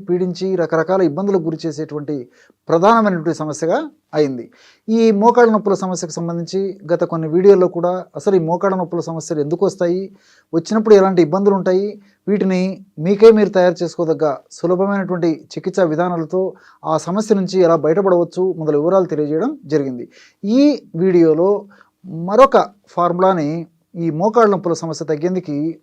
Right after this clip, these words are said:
మనం తెలుసుకోబోతున్నాం. ఈ యొక్క సమస్య తగ్గేందుకు కావాల్సినటువంటి ఔషధం ఎలా తయారు చేసుకోవాలంటే రెండు పదార్థాలతో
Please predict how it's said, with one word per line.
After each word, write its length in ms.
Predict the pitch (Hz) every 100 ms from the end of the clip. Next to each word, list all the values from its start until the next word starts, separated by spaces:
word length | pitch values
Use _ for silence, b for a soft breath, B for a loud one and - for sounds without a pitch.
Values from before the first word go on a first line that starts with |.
| 147
మనం 160 | 175 285 269 -
తెలుసుకోబోతున్నాం. 680 | 170 208 185 151 143 131 123 b b b -
ఈ 40 | 220
యొక్క 180 | 233 233 202 185 -
సమస్య 260 | 190 233 240 214
తగ్గేందుకు 400 | 185 185 180 175
కావాల్సినటువంటి 540 | 170 165 160 156 156 160 135 _ _ _ _ _ _ _ _ _ _ _ _ _ _ - 214
ఔషధం 260 | 233 214 208 _ - 175
ఎలా 120 | 214
తయారు 200 | 214 170 170
చేసుకోవాలంటే 500 | 160 165 165 175 160 147 160 b b b _
రెండు 180 | 208 220 214
పదార్థాలతో 580 | 180 180 170 160 160